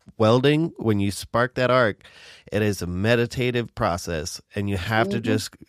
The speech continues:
Speaker 1: fall into this zone of where you, you're just mesmerized, but you're focused." There's so much mind space that comes with welding that people don't realize.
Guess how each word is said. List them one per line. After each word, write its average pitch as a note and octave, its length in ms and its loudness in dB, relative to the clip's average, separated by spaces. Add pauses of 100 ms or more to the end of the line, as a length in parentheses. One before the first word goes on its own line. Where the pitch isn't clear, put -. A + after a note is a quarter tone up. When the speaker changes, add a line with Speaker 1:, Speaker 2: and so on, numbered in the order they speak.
(120)
Speaker 1:
fall A2+ 340 2
into A#2 280 0
this G#2 240 -2
zone G2+ 640 0 (140)
of F2+ 220 -6
where F#2+ 200 0
you, G2+ 500 -2 (140)
you're G2 160 -6
just F#2 300 -6
mesmerized, B2+ 1000 2
but F2 300 -2
you're F2+ 280 -4
focused." B2 720 -4 (400)
There's F2 160 -6
so C#3 160 -2
much - 340 -4 (300)
mind A#2 520 0
space F#2+ 420 -6
that F2+ 180 -4
comes G#2 380 -6
with F#2 180 -4
welding G#2 400 0
that F2+ 140 -2
people G2+ 540 -4 (480)
don't F#2+ 320 -2 (180)
realize. A#2+ 760 0